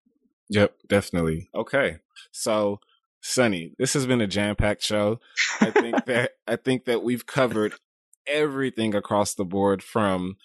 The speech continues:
Speaker 1: stocks to real estate to online shopping for pacifiers
Speaker 2: <laughs>
Speaker 1: to <laughs>
Speaker 2: Buy my pacifiers.
Speaker 1: <laughs>
Speaker 2: Leave a
Speaker 1: to
Speaker 2: five-star review.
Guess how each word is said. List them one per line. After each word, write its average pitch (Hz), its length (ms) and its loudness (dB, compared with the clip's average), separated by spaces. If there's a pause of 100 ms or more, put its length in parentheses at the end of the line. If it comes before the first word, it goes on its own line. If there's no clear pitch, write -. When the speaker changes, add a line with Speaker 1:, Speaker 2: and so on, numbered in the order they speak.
(240)
Speaker 1:
stocks - 1160 -2
to 123 100 0
real 123 340 -2
estate 135 540 0
to 104 360 0 (520)
online 123 500 2
shopping 131 540 0
for 104 180 -4
pacifiers 131 1160 0 (220)
Speaker 2:
<laughs> - 280 -4
Speaker 1:
to 185 920 0
<laughs> - 60 -12
Speaker 2:
Buy 170 160 4
my 190 160 -4
pacifiers. 147 720 -2
Speaker 1:
<laughs> 180 600 0 (300)
Speaker 2:
Leave 185 100 -2
a 190 40 0
Speaker 1:
to 170 40 -6
Speaker 2:
five-star 151 440 2
review. 107 140 -4